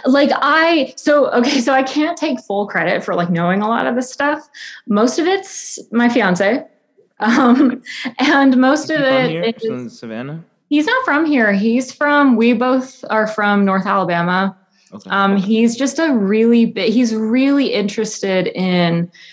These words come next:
Speaker 1: um, he's really interested in working for the Southern Foodways Alliance, um, that's based in Oxford, Mississippi. And he's, he's especially interested in, like, how food communicates history.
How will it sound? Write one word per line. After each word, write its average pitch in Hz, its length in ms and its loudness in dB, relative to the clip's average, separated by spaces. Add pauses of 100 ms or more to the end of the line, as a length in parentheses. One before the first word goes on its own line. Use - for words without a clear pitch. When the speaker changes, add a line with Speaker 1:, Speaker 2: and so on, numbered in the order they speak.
(320)
Speaker 1:
um, 180 420 0
he's 214 140 2
really 277 240 4
interested 269 260 0
in 202 80 0
working 190 220 0
for 185 100 -2
the 185 80 -4
Southern 180 360 0
Foodways 180 380 0
Alliance, 233 760 0 (640)
um, 175 540 2
that's 185 200 -4
based 185 300 -2
in 185 80 0
Oxford, 175 420 -2
Mississippi. 180 720 -2
And 185 400 0
he's, 220 300 2
he's 233 280 2
especially 285 580 -2
interested 202 520 -4
in, 185 100 0
like, 170 140 0
how 170 180 -4
food 165 300 -4
communicates 170 520 -4
history. 233 500 -6